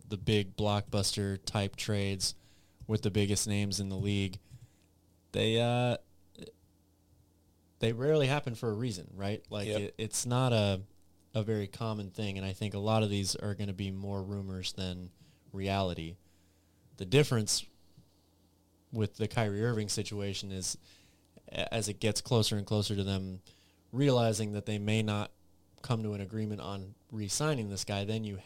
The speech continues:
Speaker 1: have to decide: do we just cut our losses and, and get nothing in return for him, or do we try to, to make a trade and get something back? I don't think the Lakers are at that point with Anthony Davis yet.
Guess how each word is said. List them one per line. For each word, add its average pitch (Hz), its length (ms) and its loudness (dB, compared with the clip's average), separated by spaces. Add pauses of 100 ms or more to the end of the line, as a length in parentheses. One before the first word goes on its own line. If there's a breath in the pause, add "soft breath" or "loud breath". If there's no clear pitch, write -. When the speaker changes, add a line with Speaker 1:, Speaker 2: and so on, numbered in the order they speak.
Speaker 1:
have 131 280 -2
to - 80 -4
decide: 95 580 -2 (500 soft breath)
do 101 100 -2
we 98 100 0
just 95 240 -4
cut 113 220 2
our 101 120 0
losses 107 540 -2
and, 98 340 -10 (100)
and 101 180 -8
get 101 180 0
nothing 110 420 0
in 98 80 -8
return 98 320 -10
for 98 200 -10
him, 95 100 -10
or 98 80 -8
do 98 140 -10
we 101 120 -8
try 101 240 -4
to, 95 140 -4 (460 soft breath)
to - 80 -6
make 101 220 2
a 98 40 0
trade 98 320 -2
and 95 120 -8
get 95 160 -6
something 95 320 -10
back? 98 300 -2
I 127 100 2
don't 135 180 2
think 113 180 -4
the 107 80 -6
Lakers 101 380 -4
are 98 100 -4
at 98 200 -4
that 98 220 -6
point 101 260 -6
with 98 140 -10
Anthony 92 300 -8
Davis 87 420 -10
yet. - 140 -16